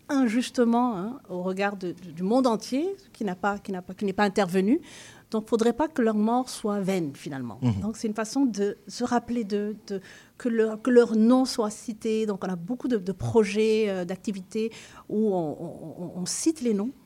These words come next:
Speaker 1: hein, on partage des photos, on fait des listes de, de, de, de, de familles qu'on, qu'on a perdues. Voilà, pour que,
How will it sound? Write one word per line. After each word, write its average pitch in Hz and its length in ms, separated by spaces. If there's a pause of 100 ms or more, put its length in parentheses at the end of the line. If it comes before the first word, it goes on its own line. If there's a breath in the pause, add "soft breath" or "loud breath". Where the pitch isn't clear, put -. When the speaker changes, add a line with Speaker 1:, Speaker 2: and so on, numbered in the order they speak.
(100)
Speaker 1:
hein, 165 280
on 170 120
partage 240 340
des 240 100
photos, 226 380 (160)
on 160 140
fait - 180
des 170 140
listes 220 680
de, 165 360
de, 170 140 (160)
de, 170 60
de, 151 240
de 180 120
familles 202 380
qu'on, - 340
qu'on - 180
a 160 60
perdues. 190 420 (540 loud breath)
Voilà, 339 200
pour - 240
que, 277 680